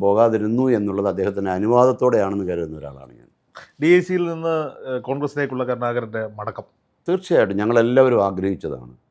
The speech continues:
Speaker 2: ആ നിമിഷങ്ങൾ ഓർമ്മയുണ്ടോ? ആ
Speaker 1: ആ,
Speaker 2: സമയത്ത്
Speaker 1: എനിക്ക്,
Speaker 2: ചർച്ച
Speaker 1: എനിക്ക്
Speaker 2: ഉണ്ടോ?
Speaker 1: നല്ലതുപോലെ ഓർമ്മയുണ്ടെന്ന് മാത്രമല്ല, ഞാൻ എല്ലാ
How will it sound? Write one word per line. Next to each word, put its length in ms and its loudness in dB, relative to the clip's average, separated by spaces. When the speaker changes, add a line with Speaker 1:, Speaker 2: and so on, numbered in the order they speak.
Speaker 2:
ആ 120 4
നിമിഷങ്ങൾ 320 -2
ഓർമ്മയുണ്ടോ? 280 -4
ആ 40 0
Speaker 1:
ആ, 40 0
Speaker 2:
സമയത്ത് 160 4
Speaker 1:
എനിക്ക്, 160 0
Speaker 2:
ചർച്ച 160 4
Speaker 1:
എനിക്ക് 180 2
Speaker 2:
ഉണ്ടോ? 80 0
Speaker 1:
നല്ലതുപോലെ 440 4
ഓർമ്മയുണ്ടെന്ന് 420 2
മാത്രമല്ല, 320 2
ഞാൻ 120 0
എല്ലാ 440 2